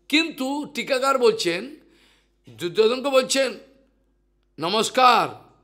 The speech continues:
প্রণাম" বলছেন, কিন্তু আসলে প্রণাম করছেন কাকে?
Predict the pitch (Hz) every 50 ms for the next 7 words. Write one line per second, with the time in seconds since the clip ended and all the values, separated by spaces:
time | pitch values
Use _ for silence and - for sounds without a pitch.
0 | _ _ _ 160 175 185 214 233 247 247 220 185 147 123 131 175 220 214 - 220
1 | 190 147 - - - - - _ _ _ _ _ _ _ - 269 254 277 262 -
2 | - - - - 240 247 262 247 - 233 240 240 247 247 226 220 233 233 - 240
3 | 208 - 233 220 - 156 160 135 110 -